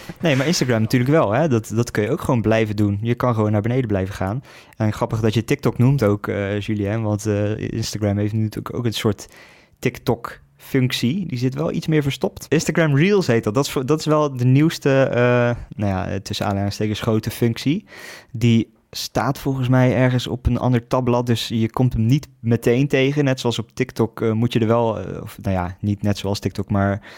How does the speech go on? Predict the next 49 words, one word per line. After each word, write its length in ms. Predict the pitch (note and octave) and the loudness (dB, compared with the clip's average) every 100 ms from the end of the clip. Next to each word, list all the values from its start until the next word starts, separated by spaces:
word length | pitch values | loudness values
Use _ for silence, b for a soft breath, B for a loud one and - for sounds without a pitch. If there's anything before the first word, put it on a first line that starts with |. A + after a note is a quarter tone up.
| B B B | B B B
eh, 500 | G2+ F#2 F#2+ F#2+ F#2 | -4 -2 -2 -2 -2
je 160 | G2+ G#2+ | 0 4
moet 200 | B2+ C3 | 4 2
er 100 | A#2+ | 2
echt 220 | B2+ - | 0 0
naar 180 | A#2 A2 | 0 2
op 140 | A2 | 0
zoek. 360 | - F3+ - - | 0 0 -2 0
Maar 180 | A#2 | 2
net 160 | A#2 C3 | 2 0
als 160 | B2 - | -2 -4
op 160 | A#2+ | -4
TikTok 400 | - F3 D3 C#3 | -2 0 0 0
kun 100 | D3 | 2
je 100 | C#3+ | 2
wel, 320 | B2+ C#3 C#3+ A#2+ | 4 2 2 4
eh, 340 | A#2+ A#2 A#2 A2+ | 4 2 2 0
bepaalde 340 | A#2 B2 A2+ | 0 0 0
filmpjes 360 | - D#3 E3+ C3+ | 0 0 2 2
maken, 440 | C3 B2 B2+ D3+ - B B B B - | 2 0 -2 -4 -4 B B B B -10
eh, 160 | - G#2 G#2 G2+ | 0 2 4 4
waarin 220 | G2+ A2+ | 4 4
je 60 | G#2+ | 2
bijvoorbeeld, 440 | G2+ A2 G#2 G2+ | 2 2 0 0
eh, 440 | - G#2 G2+ G2 G2 G2 - | -2 0 0 0 0 -4 -4
playbackt, 520 | A2+ G2+ G2+ - - | 0 2 0 -2 -6
hè, 160 | G#2+ C3+ | -2 -2
dus 160 | A#2 | -2
de 120 | - - | -4 0
audio, 460 | G#2+ A2+ G#2+ G#2 | 2 2 4 2
eh, 440 | G2 G#2 G2+ G2 G2+ G2 F#2+ | 0 0 0 0 -4 -4 -6
speelt 280 | E2+ - A#2+ | -6 0 0
een 60 | G#2+ | 2
grote 360 | A#2+ A2+ A2 | 2 2 2
rol 240 | G#2+ A#2 A#2 | 0 0 0
ook 160 | A#2 | -2
daarin. 460 | A#2 A2 F2 B2+ E3 B B B B - | -2 -2 -2 -4 -4 B B B B -16
Eh, 100 | - F#2 F2+ | -8 -6 -6
kun 120 | - F2+ | -4 -4
je 60 | |
dansjes 380 | F2+ F#2+ - F#2 | -2 -4 -4 -4
doen. 280 | F#2 F2+ F2+ _ | -4 -6 -8 _
Daar 160 | - F2 | -8 -6
is 40 | |
natuurlijk 260 | E2+ - F#2 | -6 -8 -6
TikTok 320 | G2 - G2+ | -6 -4 -6
groot 220 | - G2 | -4 -4
mee 160 | F2+ F#2 | -2 -4
geworden. 420 | F#2+ F2+ F2+ G#2 | -4 -6 -8 -10